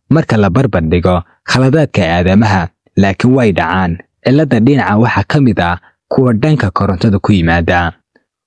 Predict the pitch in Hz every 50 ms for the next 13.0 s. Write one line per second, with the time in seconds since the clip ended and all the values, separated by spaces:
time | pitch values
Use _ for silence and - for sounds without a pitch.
0 | _ _ - 190 170 156 - - 123 - - 113 104 117 104 - 139 139 113 104
1 | 90 - - 90 82 87 85 87 87 85 85 - - - _ _ - 156 156 156
2 | 147 117 123 143 135 135 127 143 143 151 180 156 131 107 101 - - 139 139 127
3 | - 120 110 104 95 90 87 - - 92 - - 127 123 117 98 82 85 85 85
4 | - - - _ _ - 139 139 143 135 - - 165 170 165 - - 101 101 107
5 | 135 - - 98 87 82 87 87 82 95 92 90 95 95 110 117 101 90 82 -
6 | - _ _ - _ _ _ _ _ - - - 110 107 127 123 - - - 87
7 | 85 85 87 - - - - _ _ _ - - 147 127 - - - 90 82 85
8 | - - - _ - 123 139 139 117 139 143 131 - - 131 131 143 170 165 -
9 | - 95 95 90 87 85 - _ _ _ _ 151 160 156 135 123 117 117 110 117
10 | 113 113 - - 151 127 - 113 101 117 123 117 95 95 98 92 90 - - -
11 | 110 127 123 113 98 - - 90 87 87 85 85 - _ _ _ - - - 127
12 | 139 135 - - 98 85 95 92 87 87 90 92 92 85 107 92 87 87 90